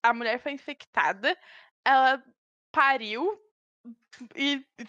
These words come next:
lá, cortou o umbilica-, cordão umbilical da criança. Ela fala pra Marlene que ela não amamentou.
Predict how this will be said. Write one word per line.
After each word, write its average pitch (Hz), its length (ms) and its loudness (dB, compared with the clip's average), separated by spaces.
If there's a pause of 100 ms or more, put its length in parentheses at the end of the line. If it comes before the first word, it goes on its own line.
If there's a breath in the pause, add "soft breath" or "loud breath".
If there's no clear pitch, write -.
lá, 277 240 2
cortou 254 380 -6
o 247 40 -6
umbilica-, 262 500 -12
cordão 269 280 -6
umbilical 254 460 -2
da 262 140 -6
criança. 196 560 -6 (1160 soft breath)
Ela 285 280 4
fala 294 420 2
pra 302 160 -8
Marlene 240 420 -4
que - 140 -10
ela 254 160 0
não 247 120 -2
amamentou. 240 680 -4